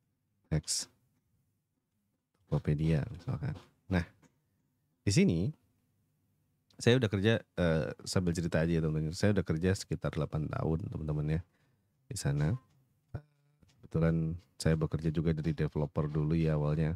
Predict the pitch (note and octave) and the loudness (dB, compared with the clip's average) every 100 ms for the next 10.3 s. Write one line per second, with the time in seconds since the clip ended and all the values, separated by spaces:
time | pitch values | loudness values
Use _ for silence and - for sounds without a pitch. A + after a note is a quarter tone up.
0 | - _ D2+ - D2+ D#2 D2+ D#2 - F2 | -6 _ -4 -2 -2 -2 0 -2 2 4
1 | F2 E2 F#2 - _ _ _ _ D2+ D#2+ | 4 2 -2 -10 _ _ _ _ -2 2
2 | F2 D#2+ _ E2+ D#2+ D#2 D2+ D2 D2+ - | 2 0 _ 0 2 2 2 0 -4 -6
3 | - D#2 D#2 D#2+ D#2+ D#2+ D#2+ E2 D#2+ D#2+ | -2 0 2 2 2 2 2 2 2 2
4 | D#2+ D#2 D#2+ D#2+ - D#2+ D#2+ E2 - _ | 2 2 0 -2 -2 -2 -2 -4 -10 _
5 | E2+ E2 E2 E2 D#2 F2+ G2 F2 D#2+ D#2 | 0 0 2 0 2 2 2 2 0 0
6 | D#2 - D#2 D#2 E2+ F2 D#2+ E2+ F2+ F#2 | -2 -2 0 2 0 0 -2 2 2 2
7 | F2+ E2 F2 E2 D#2+ E2+ E2+ F2+ E2 E2 | 0 -2 -2 0 0 0 -2 -2 0 0
8 | F2 F2 - - - _ _ F2 F2 E2+ | 2 2 0 -8 -20 _ _ 0 2 2
9 | F2 E2 E2 D#2 F2 D#2+ D2+ D#2 E2 D#2+ | 2 2 0 -2 -4 -4 -2 0 0 0
10 | D#2 D#2 G2 | -2 -2 -4